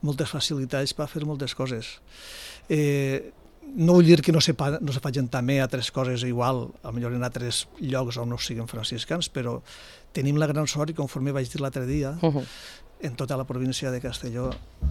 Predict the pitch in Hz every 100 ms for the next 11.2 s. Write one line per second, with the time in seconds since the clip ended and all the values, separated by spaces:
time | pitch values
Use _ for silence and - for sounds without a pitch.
0 | - 208 139 160 147 160 131 113 104 123
1 | 135 135 - - - 156 127 120 120 117
2 | 117 113 117 110 139 127 117 - - -
3 | - - - - 156 139 143 151 165 170
4 | 156 151 180 156 151 160 143 147 147 156
5 | 170 - 147 135 127 123 113 147 156 131
6 | - 120 123 151 131 113 113 147 127 127
7 | 120 117 117 120 135 127 135 185 - -
8 | - - - 151 - 143 139 131 127 123
9 | 120 170 135 135 139 127 135 117 - -
10 | 143 160 170 165 170 175 180 175 170 190
11 | - 214